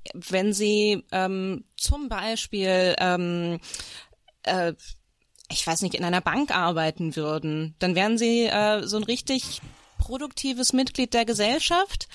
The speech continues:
äh, dann hätten Sie direkt, ähm, ein vernünftiges Selbstwertgefühl. Ähm,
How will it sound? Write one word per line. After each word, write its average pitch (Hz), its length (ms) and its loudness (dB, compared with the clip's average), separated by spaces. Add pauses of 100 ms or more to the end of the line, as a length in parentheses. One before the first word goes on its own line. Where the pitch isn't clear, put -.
(260)
äh, 202 260 4
dann 196 160 2
hätten 220 260 2
Sie 214 120 0
direkt, 202 520 0
ähm, 190 760 -2 (120)
ein 185 220 -4
vernünftiges 185 560 0
Selbstwertgefühl. 208 1300 2
Ähm, 175 380 0